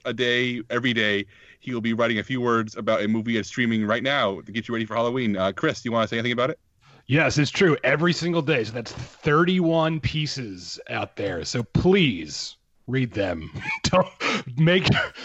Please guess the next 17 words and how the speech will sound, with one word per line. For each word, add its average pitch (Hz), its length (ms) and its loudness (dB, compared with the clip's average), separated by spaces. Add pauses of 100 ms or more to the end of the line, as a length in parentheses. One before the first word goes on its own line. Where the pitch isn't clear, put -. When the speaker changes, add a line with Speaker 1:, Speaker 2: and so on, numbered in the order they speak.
(140)
Speaker 2:
make 185 260 2
my 190 200 6
sacrifice 175 800 2
worth 139 380 0
something, 131 500 -4
'cause 107 160 -10
I'm 143 200 0
doing 160 260 0
this 156 160 0
for 151 160 -8
you, 139 300 -2
dear 113 300 -6
readers. 120 440 0
I'm 120 220 -2
just 120 180 -8
pointing 147 320 2
out 143 300 2